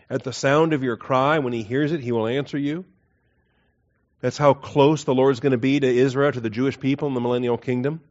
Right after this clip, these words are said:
"Although the Lord has given you bread of privation and water of oppression, he, your teacher, will no longer hide himself, but your eyes will behold your teacher. Your ears will hear a word behind you,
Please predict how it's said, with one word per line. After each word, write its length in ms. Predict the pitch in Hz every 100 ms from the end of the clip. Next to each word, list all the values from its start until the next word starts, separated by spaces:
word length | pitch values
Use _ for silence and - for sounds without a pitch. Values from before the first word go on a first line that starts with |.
| _ _ _ _ _ _ _ _ _ -
"Although 180 | 117 135
the 100 | 131
Lord 260 | 139 147
has 160 | 143 117
given 240 | 143 143
you 120 | 135
bread 240 | 117 127 135
of 80 | 127
privation 640 | 135 123 127 143 160 135
and 100 | 117
water 160 | 123
of 80 | 123
oppression, 480 | 117 - 143 139 135
he, 160 | 113 147
your 220 | 120 110
teacher, 400 | - 147 - 143
will 100 | 123
no 120 | 127
longer 280 | 131 135 123
hide 220 | 131 139
himself, 420 | 135 - 147 180 _ _ _ _
but 100 | 135
your 160 | 123 120
eyes 320 | 120 139 147
will 80 | 151
behold 460 | 135 110 117 117
your 80 | 139
teacher. 480 | 185 202 - 90 - _ _ _ -
Your 160 | 135
ears 320 | 127 135 151 143
will 100 | 127
hear 200 | 143 147
a 60 |
word 280 | 127 135 143
behind 500 | 156 - 170 190 139
you, 180 | 104